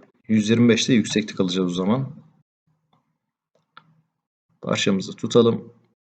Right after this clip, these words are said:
Bu noktadan buraya bırakalım. Devam ediyorum. Şimdi elli bu kalınlık, elli de bu kalınlık, e, yüz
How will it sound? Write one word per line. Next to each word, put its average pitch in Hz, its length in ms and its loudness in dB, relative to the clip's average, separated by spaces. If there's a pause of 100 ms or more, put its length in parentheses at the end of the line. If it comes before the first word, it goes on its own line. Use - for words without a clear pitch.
(200)
Bu 117 80 -2
noktadan 98 640 -6 (580)
buraya 98 240 0
bırakalım. 85 360 -8 (2250)
Devam 147 260 8
ediyorum. 107 540 0 (1400)
Şimdi 139 400 -2
elli 139 380 8
bu 135 100 2
kalınlık, 131 440 2
elli 120 240 4
de 127 80 4
bu 117 80 -6
kalınlık, 120 500 2
e, 104 60 -2 (640)
yüz 135 520 4